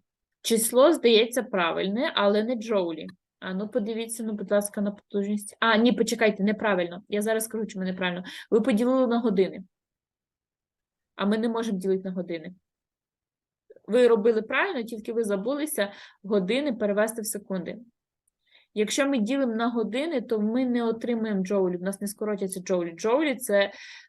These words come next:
е, так, е, джоулі у нас — це, бу-, там будуть, вони зводяться до метрів, так? Ньютон, там ньютон на метр, а ньютон — це метр на секунду.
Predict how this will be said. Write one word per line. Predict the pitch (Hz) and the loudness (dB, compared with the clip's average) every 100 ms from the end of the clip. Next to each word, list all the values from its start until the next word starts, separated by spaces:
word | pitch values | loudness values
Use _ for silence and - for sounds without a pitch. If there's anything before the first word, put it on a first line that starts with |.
| _ - | _ 0
е, | 190 190 185 185 185 - _ _ _ _ _ _ _ _ _ _ _ _ _ _ _ _ 196 | 4 6 4 2 -4 -10 _ _ _ _ _ _ _ _ _ _ _ _ _ _ _ _ -4
так, | 190 170 - - - - | 0 0 -4 -14 -14 -4
е, | 190 190 190 190 185 - - - | -2 0 0 -2 -4 -8 -12 -12
джоулі | 190 185 226 285 302 294 | -6 0 4 4 2 0
у | 294 285 | -2 -4
нас — | 262 262 269 277 - - - | -4 -4 -4 -4 -4 -6 -6
це, | - - 214 233 254 254 - - _ | -4 0 0 2 0 -2 -10 -20 _
бу-, | 202 208 | -6 -4
там | 208 233 240 | 0 0 2
будуть, | 214 202 202 196 | 0 -2 -2 0
вони | 214 233 | 0 0
зводяться | 208 220 220 214 214 214 | 0 0 0 -2 -2 -4
до | 185 202 | 0 0
метрів, | 208 208 180 - 170 | 2 2 -2 -6 -6
так? | - 240 - | -2 -2 0
Ньютон, | 202 190 240 330 427 _ _ | -2 0 0 -2 -4 _ _
там | 202 190 180 | -4 -2 -2
ньютон | 196 196 196 190 185 175 | 0 0 0 0 0 -2
на | 185 180 170 180 - - _ | -4 -4 -4 -10 -16 -20 _
метр, | 196 226 302 381 - | 0 0 2 0 0
а | 208 | 0
ньютон — | 196 190 185 247 320 | 2 0 0 -4 -2
це | 220 | -2
метр | 202 208 214 | -2 -2 -6
на | 196 196 196 196 190 | -6 -4 -4 -4 -6
секунду. | - 190 180 170 - | -6 -8 -8 -10 -12